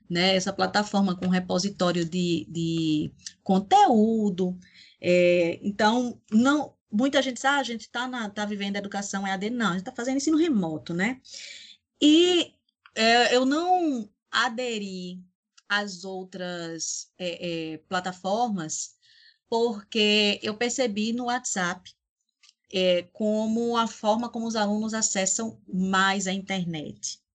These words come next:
né? A gente tem que ver que uma turma nunca é nivelada.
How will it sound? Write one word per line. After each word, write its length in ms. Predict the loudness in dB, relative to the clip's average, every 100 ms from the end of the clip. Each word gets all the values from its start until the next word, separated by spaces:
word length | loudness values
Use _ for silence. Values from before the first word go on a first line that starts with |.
| _ _ -12
né? 200 | -10 -10 -14 -20 -8
A 140 | 0 2
gente 340 | 2 0 0
tem 160 | 0 -2
que 140 | -2
ver 380 | -2 2 2 2
que 140 | -2
uma 220 | -2 -2 -4
turma 600 | -6 -4 0 0 0 2
nunca 380 | 2 0 0 0
é 380 | 2 4 2
nivelada. 880 | 0 -2 -2 -2 0 0 0 -2 -6